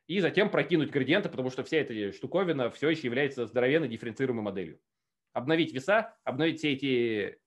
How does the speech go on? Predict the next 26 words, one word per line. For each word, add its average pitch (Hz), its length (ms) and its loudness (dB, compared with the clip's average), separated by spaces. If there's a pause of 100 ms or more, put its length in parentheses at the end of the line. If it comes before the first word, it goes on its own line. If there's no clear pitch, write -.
(320)
матрички, 135 420 0
которые 131 240 -2
отвечают 127 360 -2
за 120 160 0
query 143 400 2
key 127 120 -2
value, 127 400 -2 (280)
вектора 127 560 0
в 117 200 0
каждой 123 360 -2
из 110 300 -6
attention 131 380 -4
голов, 190 460 0 (160)
ну 110 140 -8
и 123 120 -6
в 120 100 -14
целом 107 480 -6 (140)
все. 85 440 -8 (1400)
Окей? 120 380 -10 (1200)
Ответил 175 400 -4
на 143 80 -2
ваш 131 160 0
вопрос, 147 260 -4
как - 160 -4
это 110 140 -6
обучается? 101 480 -6